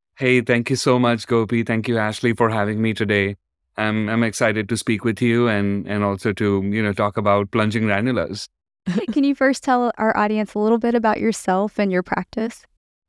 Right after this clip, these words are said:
Speaker 1: Oh, absolutely. So I think, you know, Ashley s-, summed it well. Uh, my basic training was always in head and neck oncology. I trained both in India as well as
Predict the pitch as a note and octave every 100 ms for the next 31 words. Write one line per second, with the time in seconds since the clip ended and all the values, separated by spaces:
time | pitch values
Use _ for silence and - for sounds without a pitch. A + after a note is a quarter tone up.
0 | _ C3 A2+ G#2+ B2+ A#2 A2 A2 G#2 -
1 | _ - C3 B2+ A#2+ B2+ C3 D#3 C#3+ C3+
2 | G#2+ - C#3 B2+ - - - B2 A#2+ A#2+
3 | G#2+ A2+ A2+ A2 A2 A2 _ _ _ A2
4 | A2+ G#2+ G#2+ G#2+ G#2+ G#2 A#2 A#2 C3+ C3
5 | _ - A#2 A2+ A#2+ A2 G#2+ G#2+ G#2 A2
6 | G#2+ A2 A2 G#2+ G#2 G2+ G2 F#2+ F#2+ G2
7 | F#2+ G#2+ G2 F#2 - A2 G#2 G2+ G2+ G2
8 | - G2+ G2 F#2+ F#2+ G2 F#2+ F#2 G2 G2+
9 | F#2+ F#2+ F2+